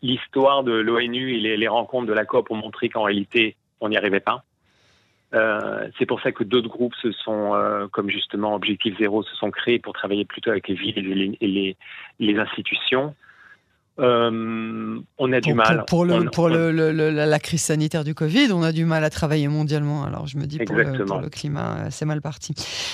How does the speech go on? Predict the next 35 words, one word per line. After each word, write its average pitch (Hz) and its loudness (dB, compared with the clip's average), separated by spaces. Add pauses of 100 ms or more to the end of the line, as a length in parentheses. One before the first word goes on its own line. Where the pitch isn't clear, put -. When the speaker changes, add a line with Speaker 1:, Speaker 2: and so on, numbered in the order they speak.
(140)
Speaker 2:
Euh, 165 4
Speaker 1:
Ouais. 175 4
Speaker 2:
Michel 196 4
Platnik, 233 4
une, 190 6
une 202 4
dernière 220 6
réaction 202 2
avec 175 2
les 185 2
quelques 190 0
instants, 190 2
euh, 165 2
qui 175 0
nous 170 4
restent. 214 2 (560)
Euh, 170 4
je, 196 2
j'entendais 226 4
récemment 247 2
un 208 0
spécialiste 196 0
de 165 4
l'environnement 165 2
qui 185 -4
disait 180 0
que 190 -2
les 139 2
vrais 160 2
responsables 170 2
des 143 2
méfaits 156 2
de 143 0
la 127 2
Chine, 214 2